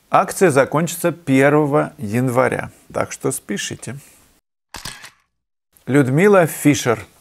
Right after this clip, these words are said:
Если художник выходит писать в центр города, да еще в час пик, ого, да еще в России, и хочет, чтобы никто не смотрел и не подходил, это реально? <laughs> Поэтому будь готов,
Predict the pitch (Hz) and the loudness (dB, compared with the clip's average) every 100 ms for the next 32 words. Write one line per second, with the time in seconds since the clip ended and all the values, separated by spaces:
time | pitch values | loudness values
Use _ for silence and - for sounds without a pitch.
0 | _ 131 147 196 208 - 185 135 117 107 | _ 0 2 4 2 4 2 4 2 0
1 | 113 - 131 131 175 185 185 - 117 135 | -4 0 0 2 2 2 -4 -6 -2 2
2 | 139 147 - _ _ - - 147 135 135 | 2 0 -14 _ _ -16 0 2 2 0
3 | 117 113 127 107 107 - - _ _ _ | 0 2 2 2 -4 -10 -16 _ _ _
4 | _ _ _ _ 110 147 147 165 165 - | _ _ _ _ 2 4 4 4 0 2
5 | 160 156 - - - - - _ - 139 | 2 2 -2 -4 -4 -14 -20 _ -4 0
6 | 117 117 - - - - _ 120 156 - | 0 0 -4 -20 -20 -20 _ 2 4 6
7 | 175 160 175 175 - 90 85 _ - - | 4 6 4 2 -6 -8 -10 _ -20 -20
8 | _ _ 131 - 170 165 - 165 143 151 | _ _ -4 2 2 2 0 0 2 -2
9 | 151 - 170 160 - 156 156 165 160 147 | -2 0 0 0 0 0 2 4 4 4
10 | 143 143 147 - 151 156 180 139 147 143 | 2 -2 -6 0 0 2 2 2 2 4
11 | 165 226 180 123 - _ - - 196 - | 4 4 2 0 -6 _ -18 -2 -2 -2
12 | - - - - - - _ 151 180 190 | -14 -18 -18 -18 -20 -20 _ 4 4 2
13 | 202 190 170 185 202 196 139 131 | 0 0 0 2 2 4 2 0